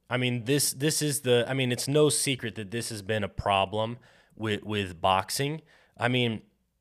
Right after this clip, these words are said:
like I said, the, the storyline for Tommy Fury to face Jake Paul, I mean, if you're kinda deep in the world, that, that is a storyline. A lot of real,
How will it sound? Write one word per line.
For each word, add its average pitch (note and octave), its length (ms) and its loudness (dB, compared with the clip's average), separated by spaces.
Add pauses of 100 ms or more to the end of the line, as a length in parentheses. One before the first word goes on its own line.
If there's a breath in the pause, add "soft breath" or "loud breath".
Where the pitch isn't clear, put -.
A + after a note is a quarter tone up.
(460)
like E3 280 8
I F3 80 8
said, C#3 240 4
the, A#2 180 -2
the C3 220 -2
storyline B2+ 960 4 (420 soft breath)
for A#2 220 -2
Tommy B2 400 0
Fury G#2+ 420 0
to F#2 80 -10
face G#2+ 340 -4
Jake G2 320 -4
Paul, F#2+ 440 2
I G#2+ 80 -4
mean, G#2 240 -4
if G2+ 160 -8
you're G#2+ 80 -4
kinda B2+ 320 0
deep A2+ 240 -4
in G#2+ 80 -2
the G#2 80 -2
world, C3 260 0
that, C3 300 2 (280 loud breath)
that B2+ 440 4
is B2+ 440 0
a G2 60 0
storyline. F#2+ 720 0 (240)
A A#2 80 6
lot B2+ 440 4
of G#2+ 320 -6
real, B2 580 2